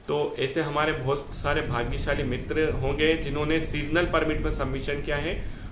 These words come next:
तो उनके लिए ये वर्ष भी खुशखबरी वाला रहेगा, यानी कि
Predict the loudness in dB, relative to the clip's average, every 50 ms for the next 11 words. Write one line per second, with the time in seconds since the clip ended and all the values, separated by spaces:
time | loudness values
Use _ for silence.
0 | -6 -2 0 0 0 0 0 0 -2 0 2 4 4 6 6 6 6 6 4 2
1 | 0 -4 -6 -6 -6 -8 -10 -8 -8 -4 -2 2 4 4 6 6 6 4 4 2
2 | 0 -2 -2 0 -2 -2 -2 -2 -2 -2 -2 -2 0 0 0 0 2 0 0 0
3 | 0 0 0 0 0 0 0 2 2 0 0 0 -2 -2 -2 -2 -2 -4